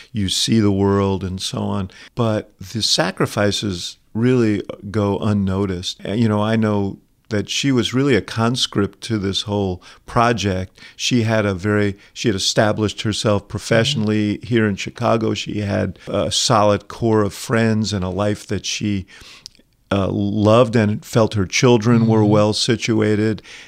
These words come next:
Speaker 1: and had to uproot and had to raise her children, and her children had to live under the glare of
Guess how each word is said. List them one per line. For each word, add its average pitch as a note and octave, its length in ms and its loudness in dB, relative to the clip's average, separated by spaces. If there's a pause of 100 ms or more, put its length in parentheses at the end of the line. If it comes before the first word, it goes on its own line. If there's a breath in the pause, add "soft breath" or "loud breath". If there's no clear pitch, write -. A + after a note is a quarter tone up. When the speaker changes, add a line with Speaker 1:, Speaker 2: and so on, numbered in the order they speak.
(140 loud breath)
Speaker 1:
and G#2+ 600 0
had A#2 300 -2
to - 120 -4
uproot A#2+ 600 2 (280)
and A2 380 0
had B2+ 280 -4
to B2 100 -2
raise A#2 320 4
her A2+ 120 2
children, A2 680 2 (200)
and A2 200 2
her G2+ 120 -2
children B2 440 0
had G#2+ 220 -2
to G#2 100 -8
live C#3 420 -2 (540 loud breath)
under A#2 320 2
the G2 140 -2
glare G#2+ 500 -4
of G2+ 580 -8